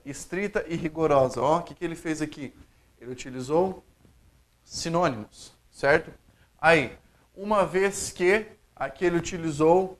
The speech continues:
a ideia de causa. Olha aqui, ó, haja vista que, mesma coisa, manteve expressões sinônimas. As regras aplicáveis a esse setor, as regras desse setor,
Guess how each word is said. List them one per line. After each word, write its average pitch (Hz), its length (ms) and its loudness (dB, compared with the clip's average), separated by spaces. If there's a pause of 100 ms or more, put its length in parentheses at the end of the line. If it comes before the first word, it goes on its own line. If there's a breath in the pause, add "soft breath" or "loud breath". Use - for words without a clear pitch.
a 131 160 -2
ideia 131 400 0
de 165 280 -12 (220)
causa. 135 460 6
Olha 135 180 2
aqui, 143 160 -4
ó, 175 180 0 (140)
haja 135 500 2
vista 147 600 -8
que, 175 360 -4 (300)
mesma 120 520 -14
coisa, 202 520 4 (320 soft breath)
manteve 139 540 -4
expressões 151 500 -8
sinônimas. 180 720 -4 (680 soft breath)
As 185 360 4
regras 175 840 2 (380)
aplicáveis 196 1000 4
a 165 120 8
esse 156 200 2
setor, 156 540 -2
as 165 240 4
regras 147 540 -2 (200)
desse 185 440 4
setor, 170 480 -2